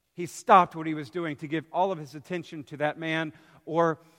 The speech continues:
when Zacchaeus was up in the tree waiting on Jesus, Jesus looked up and said, "Zacchaeus, come down. I'm going to your house today, and we're gonna have a meal together." Or on the Emmaus Road, Jesus stopped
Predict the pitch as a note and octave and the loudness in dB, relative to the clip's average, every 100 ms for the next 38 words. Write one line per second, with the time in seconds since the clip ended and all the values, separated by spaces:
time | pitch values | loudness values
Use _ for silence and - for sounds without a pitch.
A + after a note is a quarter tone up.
0 | _ _ _ - E3+ E3 B2+ F3+ - G3+ | _ _ _ -6 -4 -2 2 2 2 0
1 | F#3+ D#3+ E3 D3+ E3 D#3+ D3 C#3 - F#3+ | 0 0 -6 0 0 0 -8 -12 -8 0
2 | F3+ E3 D#3+ - - - E3+ F#3 F3 D3 | 2 2 0 -6 -20 0 2 4 2 -2
3 | A#2+ E3+ E3+ D3 D3 - _ _ - C3+ | -2 0 0 -2 -12 -14 _ _ -20 -6
4 | F#3+ F3 E3 - E3+ F3+ F#3 D#3+ D#3+ D#3 | -4 -4 -6 -4 -2 0 0 0 -4 -6
5 | D#3 - A3+ - A3+ G3 E3+ - G#3+ F3 | -2 0 0 -2 0 0 0 0 0 4
6 | E3+ D#3+ G3 G3+ E3+ F3+ E3 D#3+ C3+ F#3 | 4 2 -2 -4 -4 -6 -4 -6 -4 -4
7 | F3+ D#3 C#3+ C3 - C3+ C3+ C3 C3 - | -2 -2 -2 -4 -8 0 4 4 0 -8
8 | - F3 D#3+ E3 E3+ D#3+ D3+ C#3+ D3 D3 | -8 -4 -2 0 4 4 4 2 0 0
9 | C3+ C#3+ C3+ B2 B2 C3 - _ _ _ | -2 -4 -2 0 -4 -8 -14 _ _ _
10 | _ _ _ _ _ _ F3 F3 F3 D#3+ | _ _ _ _ _ _ 2 4 2 2
11 | F3 F3 E3 F3 F#3 F3 C#3 F3 F#3+ D#3 | 2 2 0 2 2 2 -2 -4 -4 -4
12 | D#3 - - - - - F3 D#3 - - | -10 -12 -18 -20 -2 4 6 4 0 -16